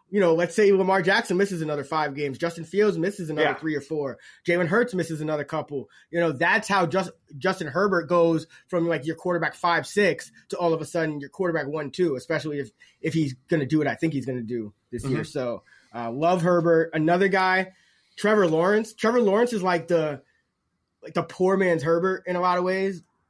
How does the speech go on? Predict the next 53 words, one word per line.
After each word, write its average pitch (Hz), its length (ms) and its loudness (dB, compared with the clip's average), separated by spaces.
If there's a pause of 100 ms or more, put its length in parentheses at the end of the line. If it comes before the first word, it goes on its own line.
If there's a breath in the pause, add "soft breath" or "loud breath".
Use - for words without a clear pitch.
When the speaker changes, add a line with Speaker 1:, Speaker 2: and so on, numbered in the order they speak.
(100)
Speaker 1:
He - 180 -14
has, 185 320 0 (260 loud breath)
uh, 151 100 -12 (400)
the 151 100 -6
same 190 360 0
kind 180 220 0
of 165 120 -2 (120)
skill 180 360 -2
group, 190 440 0
at 156 160 -4
least 165 240 -4
the 156 80 -8
top, 160 340 -4
you 156 60 -2
know, 143 100 -4
the 131 60 -8
top 156 240 -6
three 160 100 -4
receivers 151 440 -6
and 131 180 -8 (180 loud breath)
Ridley, 151 260 -2
Kirk, 151 380 -8
and, 135 300 -4
and 120 180 -10
Jones, 196 420 2
and 156 80 -2
then 135 220 -6
Engram, 180 520 0 (300 loud breath)
and 135 120 -8
then 135 80 -6
you 143 80 -8
got 135 160 -6
E 170 100 -4
T 170 180 -2
N 160 140 0
at 127 180 -8
the 110 60 -16
running 185 240 0
back 175 240 0
position. 160 640 -4 (300 soft breath)
So 147 480 -2
a - 20 -16
lot 180 220 2
of 180 80 2
weapons. 170 640 0 (120)
Defense 196 440 0
is 170 80 -4
not 175 220 0
great, 175 300 0
so 170 120 -6
that, 160 240 -2
that 160 180 -2
works 165 360 -6